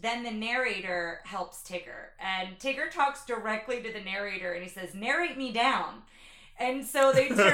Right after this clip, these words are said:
Speaker 1: turn the book page horizontally, and so when Tigger's feet dangle,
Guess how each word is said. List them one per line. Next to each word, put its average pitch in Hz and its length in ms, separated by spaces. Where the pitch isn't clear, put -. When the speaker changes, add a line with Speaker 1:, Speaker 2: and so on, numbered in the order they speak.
Speaker 1:
turn 349 60
the 349 80
book 262 280
page 226 320
horizontally, 220 920
and 208 180
so 220 140
when 208 220
Tigger's 240 800
feet 277 420
dangle, 202 680